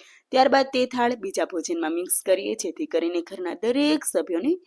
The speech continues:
પ્રસાદ મળી રહે. હે વાલા હરિભક્તો, તો ફરી મળીએ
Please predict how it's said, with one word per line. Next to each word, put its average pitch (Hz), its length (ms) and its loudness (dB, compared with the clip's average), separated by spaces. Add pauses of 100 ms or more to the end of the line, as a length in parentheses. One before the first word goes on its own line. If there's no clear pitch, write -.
(300)
પ્રસાદ 180 380 2
મળી 302 240 4
રહે. 170 180 -4 (500)
હે 339 80 4
વાલા 175 240 6
હરિભક્તો, 160 680 -4 (280)
તો 156 80 0
ફરી 180 280 -4
મળીએ 175 400 4